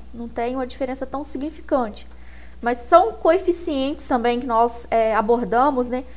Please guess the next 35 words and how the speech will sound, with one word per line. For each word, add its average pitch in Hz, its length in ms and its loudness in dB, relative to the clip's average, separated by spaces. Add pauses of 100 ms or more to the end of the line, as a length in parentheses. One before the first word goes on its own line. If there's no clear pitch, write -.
(220)
Quanto 403 260 2
que - 80 0
eu 381 80 4
gasto 262 380 6
pra 269 80 -4
produzir 262 380 -2
uma 262 140 -2
saca? 220 560 2 (440)
Quanto 403 220 2
de - 60 -8
serviço 311 560 2
eu 277 100 4
gasto 262 380 4
pra 240 640 4
tá 269 80 2
produzindo 262 500 -2
um 262 40 2
hectare 247 360 2
de - 100 -12
café? 233 480 -2 (580)
Quanto 370 240 2
de 320 140 0
insumo? 285 680 0 (280)
Então 294 120 0
a 349 60 0
gente 392 160 -4
dá 330 100 4
um 403 200 0
norte, 302 420 4
assim, 302 260 -4
pra 320 140 0
pessoa 320 340 0
não 320 80 -4
ficar 302 400 -4
totalmente 320 1040 0